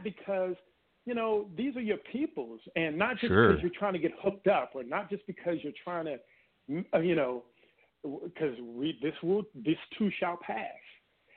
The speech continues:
Speaker 1: And
Speaker 2: Right.
Speaker 1: when it passes, we wanna be in a position to, hey,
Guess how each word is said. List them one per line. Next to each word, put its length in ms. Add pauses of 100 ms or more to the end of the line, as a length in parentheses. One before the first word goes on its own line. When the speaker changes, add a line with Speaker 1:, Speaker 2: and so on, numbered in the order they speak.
(140)
Speaker 1:
And 120
Speaker 2:
Right. 100
Speaker 1:
when 80
it 100
passes, 360 (480)
we 100
wanna 220
be 180
in 80
a 60
position 720 (600)
to, 500 (720)
hey, 480